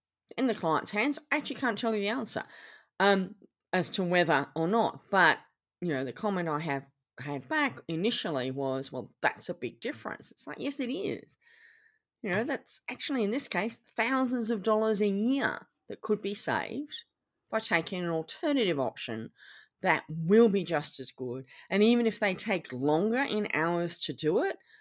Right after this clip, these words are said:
their hourly rate being so much lower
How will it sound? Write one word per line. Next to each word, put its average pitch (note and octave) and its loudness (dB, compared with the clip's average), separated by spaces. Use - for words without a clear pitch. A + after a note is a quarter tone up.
their F3+ 4
hourly F3 6
rate D#3 0
being D#3 0
so - 0
much G#3 0
lower D3+ -2